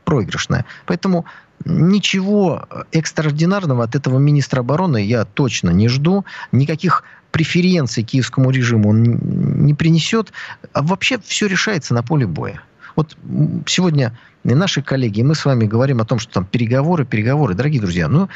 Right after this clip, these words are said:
это дымовая завеса. Обе стороны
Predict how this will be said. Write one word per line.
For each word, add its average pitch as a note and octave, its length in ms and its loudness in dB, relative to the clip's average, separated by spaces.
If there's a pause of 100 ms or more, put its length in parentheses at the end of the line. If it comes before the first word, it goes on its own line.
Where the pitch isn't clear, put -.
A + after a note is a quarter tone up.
(120)
это G3 240 -6
дымовая C#3 500 0
завеса. A2+ 680 -4 (500)
Обе D#3+ 300 2
стороны C3 600 0